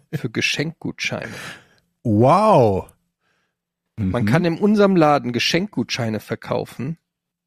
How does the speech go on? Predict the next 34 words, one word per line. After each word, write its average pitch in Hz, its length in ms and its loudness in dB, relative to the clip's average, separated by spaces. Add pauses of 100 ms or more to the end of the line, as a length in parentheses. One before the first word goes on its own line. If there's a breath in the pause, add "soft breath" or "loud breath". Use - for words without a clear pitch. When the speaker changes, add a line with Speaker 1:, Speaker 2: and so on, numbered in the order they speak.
(240)
Speaker 1:
für 147 100 2
Speaker 3:
Kaufen. 131 80 0
Speaker 1:
Geschenkgutscheine, 135 1120 -4
äh, 120 280 0
kaufen 127 500 -4 (160)
für 156 200 -2
Geschenkgutscheine. 127 840 -6 (420 loud breath)
Du 127 100 -2
kaufst - 460 -4
ein 135 100 0
fünfzig - 720 -4
Euro 156 460 2 (200)
Geschenkgutschein 131 960 0
für - 200 0
einen 127 160 -2
fünfundfünfzig 165 800 -2
Euro 131 200 -2
Geschenkgutschein. - 840 -6 (1400)
Speaker 3:
Nee, 120 100 2
Moment, 131 320 2
dann 117 80 0
machen 123 100 4
Speaker 2:
Nee, 135 60 4
Speaker 3:
wir 127 100 0
Verlust. 123 300 -4
Speaker 2:
dann 175 60 2
machen 143 220 -2
wir 262 100 -2
doch - 160 0
fünf 226 180 -2
Speaker 1:
Ja, 147 160 4
Speaker 2:
Euro 175 180 2
Verlust. 139 220 0
Speaker 1:
ja, 127 140 2